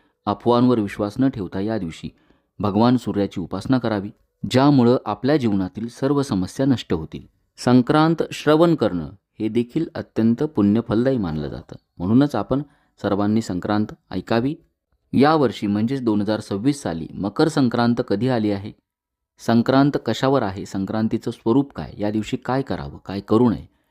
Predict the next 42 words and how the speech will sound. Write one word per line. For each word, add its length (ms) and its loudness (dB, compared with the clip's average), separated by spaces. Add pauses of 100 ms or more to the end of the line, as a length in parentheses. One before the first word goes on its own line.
(220)
कोणती 320 0
सेवा 340 2
करावी, 340 -8 (280)
संक्रांतीचा 680 4
पुण्यकाळ 540 2
काय, 220 -8 (240)
वाण 280 2
वावसा 500 0
किंवा 340 0
संक्रांतीची 640 0
दाने 300 0 (100)
कधी 200 0
करावी, 360 -6
संकल्प 460 -2
कसा 220 -8
करायचा, 380 -10 (600)
अशी 220 2
संपूर्ण 400 4
माहिती 340 2
आपण 220 0
आज 260 -2
या 100 -4
व्हिडिओत 200 0
बघणार 320 0
आहोत. 180 -2 (540)
चॅनलवर 340 4
नवीन 240 6
असाल, 260 0
चॅनल 220 -4
सबस्क्राईब 420 -6
करा, 200 -4
बेल 200 0
आयकॉन 240 -2
दाबायला 240 0
विसरू 300 -2
नका. 240 0 (480)
कमेंट 280 4
बॉक्समध्ये 400 0
आपल्या 200 -8
शंका 300 -2
असतील 240 -4
विचारा, 340 -4